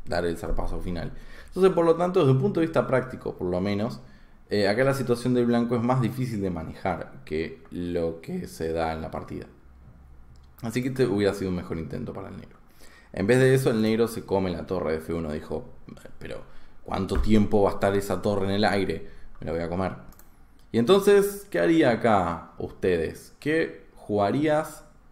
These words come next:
y qué pensás que jugaría Nejmedinov? Porque lo cierto es que blanco acá está ganado y tiene varias formas de ganar. Por ejemplo,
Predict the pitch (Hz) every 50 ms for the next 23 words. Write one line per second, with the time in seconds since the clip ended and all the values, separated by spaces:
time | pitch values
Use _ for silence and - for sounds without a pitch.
0 | - - - - - - - - - 95 92 - 135 135 156 127 113 - 160 190
1 | - - - - - - - - - - 92 90 90 95 98 95 87 85 85 85
2 | - 85 85 80 80 78 78 80 80 - - - - - - - - - - -
3 | - - - - - - - - - - - - - - - _ _ _ _ -
4 | _ _ - - - 131 131 127 135 160 156 160 156 139 - - 214 240 262 240
5 | - - - 127 123 127 269 127 - - - - - 110 - - - 135 127 131
6 | 156 180 - 92 - 156 147 - - 131 117 110 110 113 117 110 101 98 98 -
7 | 156 160 135 104 92 - 107 - - 87 85 71 73 73 78 78 73 71 73 76
8 | - - - - - 117 110 - - 175 165 147 135 147 160 -